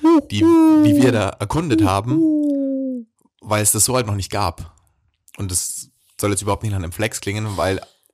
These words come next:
an dem Punkt, als wir das Unternehmen gegründet haben, du hast vorhin angesprochen, vor fünf Jahren, haben wir das Unternehmen ja gegründet, weil wir gesehen haben, hey, der Standard, den wir hier in diesem Gym haben, in unserem Mikrokosmos,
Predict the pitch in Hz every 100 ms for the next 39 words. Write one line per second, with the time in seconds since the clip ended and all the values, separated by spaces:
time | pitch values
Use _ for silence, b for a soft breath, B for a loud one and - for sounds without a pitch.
0 | - 107 98 127 147 - 92 107 95 92
1 | 95 117 107 113 113 95 95 95 95 98
2 | 90 - - 98 92 107 95 98 113 B
3 | B 117 123 101 95 98 95 104 95 90
4 | 107 110 101 98 90 90 92 107 92 95
5 | 110 120 B B B B B B B 101
6 | 101 135 151 110 104 139 131 117 104 98
7 | - 131 98 95 92 101 101 110 147 107
8 | 98 - 110 117 -